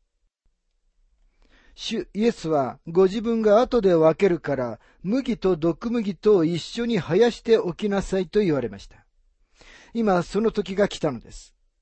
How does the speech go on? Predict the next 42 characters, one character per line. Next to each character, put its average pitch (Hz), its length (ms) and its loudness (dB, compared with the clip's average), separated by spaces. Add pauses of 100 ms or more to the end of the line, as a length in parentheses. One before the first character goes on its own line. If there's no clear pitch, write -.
(440)
イ 208 100 4
エ 214 40 8
ス - 100 -6
様 170 200 -2
が 156 120 2
言 165 120 0
わ 180 80 4
れ 175 80 2
た 156 140 0
よ 156 140 2
う 127 40 -4
に、 107 240 -12 (240)
宗 226 280 -6
教 233 180 -4
的 208 240 -6
な 208 120 2
習 190 240 -6
慣 175 200 -4
に 170 200 -6
と 160 180 -8
て 233 140 -6
も 233 160 -2
念 202 220 2
入 175 160 -2
り 160 40 -4
な 180 260 0 (280)
パ 165 160 0
リ 220 100 -2
サ 214 200 0
イ 180 60 2
人 147 260 -6
は 120 260 -8 (220)
外 226 380 -2
に 175 140 -2
放 185 320 2
り 196 80 0
出 175 140 4
さ 170 120 0
れ 156 80 -2
ま 143 100 -4
す 117 140 -12
が、 170 320 -4